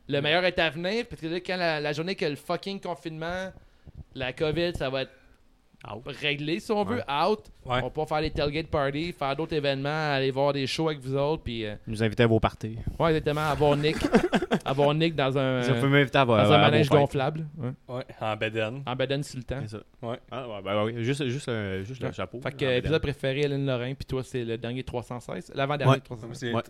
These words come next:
Speaker 2: en, j'hésite entre trente-deux épisodes à peu près.
Speaker 1: Ouais, hein, c'est ça.
Speaker 2: À peu près, là.
Speaker 1: <laughs> Prochaine
Speaker 2: Ouais.
Speaker 1: question, Nick.
Speaker 3: Prochaine
Speaker 2: Ah,
Speaker 3: question.
Speaker 2: vas-y, vas-y, vas-y. Hi.
Speaker 3: Hit. Euh, lutteur de deux mille vingt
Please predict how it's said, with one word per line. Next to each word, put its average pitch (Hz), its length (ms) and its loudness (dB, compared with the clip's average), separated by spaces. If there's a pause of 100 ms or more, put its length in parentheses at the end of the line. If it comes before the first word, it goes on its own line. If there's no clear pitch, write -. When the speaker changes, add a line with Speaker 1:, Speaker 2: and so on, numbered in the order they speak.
Speaker 2:
en, 117 260 -10
j'hésite 113 340 -10
entre 110 200 -10
trente-deux 113 580 -8
épisodes 101 340 -10
à 98 80 -14
peu 95 100 -16
près. 95 180 -18 (180)
Speaker 1:
Ouais, 131 180 0
hein, 127 160 -2
c'est 127 140 -12
ça. 117 80 -8
Speaker 2:
À 123 60 0
peu 143 80 2
près, 143 260 0
là. 165 160 -2
Speaker 1:
<laughs> - 960 -8
Prochaine 151 220 0
Speaker 2:
Ouais. 175 60 -2
Speaker 1:
question, 175 320 2
Nick. 165 100 4
Speaker 3:
Prochaine 143 200 4
Speaker 2:
Ah, - 40 -2
Speaker 3:
question. 143 260 10 (140)
Speaker 2:
vas-y, 160 140 2
vas-y, - 20 -
vas-y. 165 200 -2 (720)
Hi. 208 440 -8 (180)
Speaker 3:
Hit. 185 560 0 (560)
Euh, 117 500 4
lutteur 180 600 6
de 120 400 6
deux 139 100 4
mille 156 200 6
vingt 147 280 4